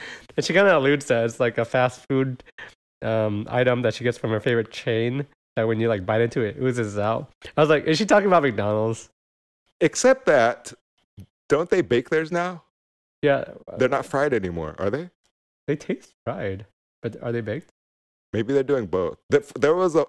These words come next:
Speaker 2: a minute where they, I think they stopped frying them and they were <laughs> baking them for a while 'cause
Speaker 1: Oh.
Speaker 2: they're healthy apple pies. But maybe they went back. Did they? I haven't been to McDonald's in a while.
Speaker 1: I haven't ordered an apple pie for a while.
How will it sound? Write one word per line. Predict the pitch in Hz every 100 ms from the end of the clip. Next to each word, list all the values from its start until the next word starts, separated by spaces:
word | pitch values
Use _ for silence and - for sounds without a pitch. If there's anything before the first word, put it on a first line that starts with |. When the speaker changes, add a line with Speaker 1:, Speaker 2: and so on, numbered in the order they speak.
| 117
Speaker 2:
a | 110
minute | 127 131 110
where | 107
they, | 95 104 98 _ -
I |
think | 107 117
they |
stopped | 92 - 101 104 -
frying | - 95 98
them | 110 113
and | 98
they | 98
were | 92
<laughs> | -
baking | 123 - 95
them | 98
for | 107
a | 107
while | 98 _ - 113 120 117
'cause | 120 101
Speaker 1:
Oh. |
Speaker 2:
they're | 101 98 87 -
healthy | 131 - 87
apple | 71 -
pies. | 76 - 104 80 92 _ _ _ _ _ _ _ - - _ _ _
But | - 110
maybe | 165
they | 349
went | 294 277
back. | 180 - -
Did | 113
they? | 123 143
I | 117
haven't | 113 107
been | 104
to | 95
McDonald's | 87 85 85 80
in |
a | 78
while. | 71 69 _ -
Speaker 1:
I | 147
haven't | 151 147 117 104 -
ordered | 113 110 110
an | 110
apple | 104 -
pie | 104 107 104 -
for | 71
a |
while. | 69 71 151